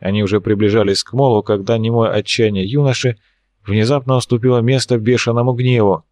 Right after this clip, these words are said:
Его одурачили, обвели вокруг пальца и даже жизнь его поставили на карту ради своих подлых целей. Но он им еще покажет. «Попадись он мне только, этот Демеркер!» — бушевал Джереми.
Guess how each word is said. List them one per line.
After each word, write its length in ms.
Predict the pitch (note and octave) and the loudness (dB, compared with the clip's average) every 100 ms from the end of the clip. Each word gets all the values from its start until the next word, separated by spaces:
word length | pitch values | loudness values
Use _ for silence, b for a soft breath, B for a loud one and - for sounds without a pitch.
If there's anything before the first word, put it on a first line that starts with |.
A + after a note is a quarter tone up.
| _ _ _ _ | _ _ _ _
Его 380 | - F#2+ A#2+ C#3+ | -6 0 2 2
одурачили, 680 | C#3 E3+ E3 A#2+ - F#2 - _ | 4 2 2 0 -2 -4 -6 _
обвели 440 | - F2+ A#2+ D#3+ | -8 -2 0 2
вокруг 460 | D#3+ E3+ F#3 F3 - | 0 0 0 -2 -2
пальца 420 | G#3 F3+ C3+ C3 | -2 0 0 -2
и 160 | - C#3 | -2 -4
даже 360 | A2+ D3+ D3+ | -2 0 0
жизнь 460 | A#2+ A#2+ A3 F#3+ F3 | -2 0 0 0 0
его 160 | E3 | 0
поставили 540 | D#3+ D#3+ - E3 E3 D3 | 0 -2 -2 -2 0 0
на 200 | D3 D3+ | 0 -2
карту 420 | - D#3+ C#3 D#3 | -4 -4 -2 0
ради 220 | D3+ D3 | 0 0
своих 320 | C3+ D3 C#3+ | 0 -2 -4
подлых 440 | - - D#3 C#3 C#3 | -4 0 2 0 -2
целей. 500 | - E3 C3+ G2+ b b b b b - | 0 2 2 2 b b b b b -4
Но 440 | G#2 A#2+ C3+ C#3 | 0 2 4 4
он 140 | C#3+ D3+ | 2 2
им 80 | D#3 | 2
еще 320 | D3+ - D3 | 2 0 0
покажет. 720 | D#3 - C3+ D3 C#3 A#2 - _ _ _ _ | 0 0 2 2 2 0 -4 _ _ _ _
«Попадись 640 | A2+ A2+ C3 A#2+ C#3 C#3 C#3+ | 0 2 2 2 0 2 0
он 100 | C3+ | 0
мне 140 | C#3+ | -2
только, 420 | - D3 B2+ C3 | 0 0 0 0
этот 300 | C3 D3 B2+ | -2 -2 -2
Демеркер!» — 680 | B2 C#3+ D3+ D3 - D#3+ C3+ | -2 0 0 -2 -2 -2 0
бушевал 500 | B2+ B2+ D3 D3+ C#3+ | -2 -2 -2 0 0
Джереми. 540 | C#3+ D3+ C3+ B2 G2 | 0 0 0 0 -2